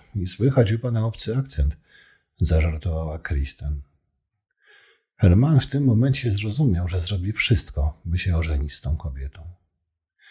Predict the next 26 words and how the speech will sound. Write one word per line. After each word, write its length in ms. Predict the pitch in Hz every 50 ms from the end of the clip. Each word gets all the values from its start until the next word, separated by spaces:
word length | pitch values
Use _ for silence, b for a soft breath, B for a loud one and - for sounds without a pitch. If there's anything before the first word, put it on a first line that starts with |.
| b b b b b b b b b b b _ -
Miał 280 | - 90 87 82 82 85
ochotę 400 | 92 92 107 101 - - 92 90
uciec 380 | 107 123 117 - - 85 82
się 220 | - - - 95 92
do 140 | 87 92 90
jednej 400 | 92 98 92 98 95 92 92 92
z 80 | 92
uwodzicielskich 760 | 104 95 95 90 92 95 - - 107 101 - - - 82 78
sztuczek, 440 | - - - 160 151 - - 73 71
które 280 | - - - 78 80 80
podpatrzył 640 | - 85 80 - - 90 82 - - - 87 87
swego 340 | 87 - - 85 82 92 90
mentora, 540 | 82 80 82 90 - - 65 64 62 65 - B B B B B B B B B _ _
ale 280 | - 107 95 92 98 107
Salvat 480 | - - 107 90 82 87 113 120 113
był 200 | 107 107 107 98
jedyny 400 | 92 90 90 82 98 107 104 95
w 40 | 90
swoim 400 | - - - 95 95 95 95 90
rodzaju 480 | 82 80 78 90 107 104 92 71 67 67
i 80 | 71
naśladowanie 760 | 76 76 80 - - - 85 85 85 85 107 123 113 90 82
go 100 | 80 82
nie 140 | 78 76 78
miało 300 | 76 85 90 85 80 80
sensu. 540 | - - - 82 69 67 67 - - - 65